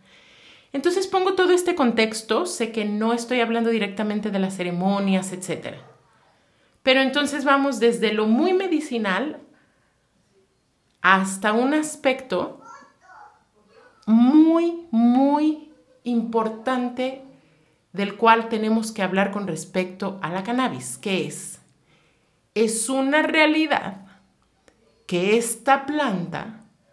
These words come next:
ha sido tomada para ser comercializada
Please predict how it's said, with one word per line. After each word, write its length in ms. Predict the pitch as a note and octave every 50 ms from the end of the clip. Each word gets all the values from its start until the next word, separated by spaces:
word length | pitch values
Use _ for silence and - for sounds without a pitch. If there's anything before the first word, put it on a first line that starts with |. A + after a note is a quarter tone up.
| _ _ _ _ _ _ - -
ha 200 | G3 G3+ G3 G3
sido 1160 | G3 - - - A#3+ A#3 A3+ A3 A3 G#3+ F#3 F#3+ G#3 G3+ G3 G3 G3 F#3+ F#3 - - - - - _ _ _ _ _ _ _ _ _ _ _ _ _ _ _ _ _ _ _ _ _ _ _ _ _ _ _ _ _ _ _ _ _ _ _ _
tomada 880 | - D#3 D#3 D#3+ F3+ A3 C4 A#3+ A3+ G#3+ F3+ D#3 G3+ D4 D4+ - - - _ _ _ _ -
para 260 | F#3+ F3+ E3+ E3 E3+
ser 520 | - - - G#3+ G3+ F#3 F3+ - - -
comercializada 1500 | - B3+ C4 C4+ C#4+ D4+ E4 E4 D#4 D4+ - - - D4 C#4 C#4 C#4 C#4 C4 - B3+ G#3 F3 D#3 C#3+ D3+ G3+ D4 - - -